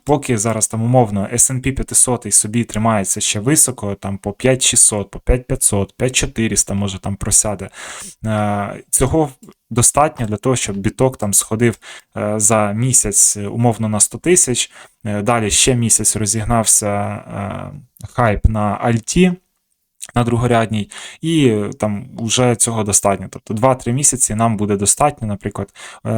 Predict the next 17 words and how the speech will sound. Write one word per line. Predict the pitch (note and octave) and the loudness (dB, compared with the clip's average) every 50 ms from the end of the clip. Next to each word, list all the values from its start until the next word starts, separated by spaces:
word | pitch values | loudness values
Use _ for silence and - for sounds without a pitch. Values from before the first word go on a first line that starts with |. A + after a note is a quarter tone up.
| A2 G#2 G#2 - - | 0 0 -2 2 2
осінню | C#3+ C3 - - B2 A2+ G#2+ G#2 | 4 4 4 2 2 -2 -2 0
може | G#2+ A#2 B2 A#2+ - G#2 | 2 4 4 4 2 0
бути | G2 A2+ A#2+ - G#2 | 0 -2 -2 -2 -2
вже | G2 - - F2+ | -2 0 -2 -2
хороший | - - G2+ G2+ G2 - - G#2 G#2 | -2 -2 -4 -2 -2 0 -2 0 -2
ріст, | C3 D3+ D#3 - - _ - | 0 0 0 0 -2 _ -6
е, | G#2+ G2+ G2 | -6 -4 0
жовтень, | G2 B2+ A#2+ - - G#2 G2+ G2 | 2 2 0 0 -2 -4 -4 -2
листопад, | G2 G2+ - - - D3 C3+ - A#2 - - - - - - | 0 0 0 2 2 2 2 2 -2 -2 -4 -12 -20 -8 -2
історично | A#2 A2 - - A2+ B2 B2 - - A2 G2+ | -2 0 0 2 2 2 2 2 0 -2 -2
це | F#2+ - - G2+ | -2 -2 -2 -2
дуже | F#2+ G2 A#2+ A#2+ G#2+ G#2+ | -4 -4 -4 -4 -2 -4
хороший | F#2+ - G#2+ G#2 G#2 - - - G2+ F#2+ - - _ - - _ | -4 -2 -2 -2 -2 -2 -2 -4 -4 -6 -8 -12 _ -20 -20 _
період | _ A#2+ B2 C3+ C3+ A#2+ G2 | _ 2 2 4 4 2 0
для | F#2+ F#2+ G#2 G#2+ G#2+ G#2 G2+ - - _ | -2 0 0 2 2 0 -2 -8 -14 _
росту | F#2+ G2+ G#2+ - - - G2+ | -2 0 0 0 0 -2 -8
крипторинку. | - - - G2+ - - G2+ G2 F#2+ F#2 F#2+ - - | -10 -10 -10 -8 -6 -6 -4 -4 -4 -6 -8 -10 -16